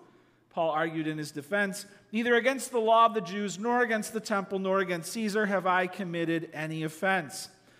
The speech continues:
But Festus, wishing to do the Jews a favor, said to Paul, "Do you wish to go up to Jerusalem and there be tried on these charges before me?"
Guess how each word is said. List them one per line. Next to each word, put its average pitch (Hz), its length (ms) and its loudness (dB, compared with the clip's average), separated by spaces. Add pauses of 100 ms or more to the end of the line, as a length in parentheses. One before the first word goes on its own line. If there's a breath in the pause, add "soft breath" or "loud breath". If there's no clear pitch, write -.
(180 soft breath)
But 170 100 -2
Festus, 240 440 -2
wishing 220 280 -6
to 196 80 -8
do 208 120 -6
the 202 80 -6
Jews 185 280 -6
a 170 40 -6
favor, 294 460 2 (220 loud breath)
said 302 240 2
to 311 80 -2
Paul, 240 580 0
"Do 247 80 -8
you 262 120 -2
wish 311 200 0
to 415 140 -4
go 285 180 2
up 226 200 6
to 311 60 -2
Jerusalem 220 640 -4
and 220 140 -4
there 214 160 2
be 240 120 -4
tried 220 320 2
on 233 120 -2
these 226 160 -4
charges 208 420 -2
before 240 460 2
me?" 247 500 0